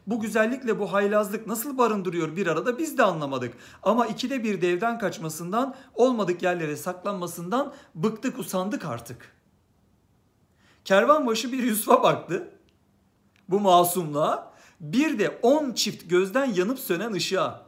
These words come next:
İşin sonunu nereye varacağını merak etti. "Peki ne olacak?" diye de devam etti. Ağabeylerin biri bir çırpıda atıverdi ağzından. "Bıktık, usandık.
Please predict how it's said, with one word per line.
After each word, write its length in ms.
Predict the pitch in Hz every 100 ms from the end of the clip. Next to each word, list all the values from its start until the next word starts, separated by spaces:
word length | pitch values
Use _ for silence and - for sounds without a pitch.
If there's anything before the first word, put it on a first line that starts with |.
| _ _ _ _ _
İşin 320 | 202 175 294 302
sonunu 440 | 262 214 185 180
nereye 300 | 226 220 180
varacağını 420 | 160 160 170 175
merak 360 | 165 160 202 156
etti. 480 | 123 - 175 247 - _ -
"Peki 300 | 151 175 147
ne 80 | 190
olacak?" 500 | 226 139 123 110 -
diye 220 | 190 120
de 300 | 143 247 -
devam 460 | 131 143 147 190 175
etti. 360 | 123 - 120 110 _ _ _ _ _ _ _ _ _ _ _ _ _ - -
Ağabeylerin 680 | 175 226 285 277 247 240 233
biri 180 | 240 233
bir 120 | 294
çırpıda 360 | - 220 226 233
atıverdi 420 | 294 277 196 156
ağzından. 520 | 151 127 143 135 123 - -
"Bıktık, 320 | 165 170 220
usandık. 560 | 233 247 233 262 262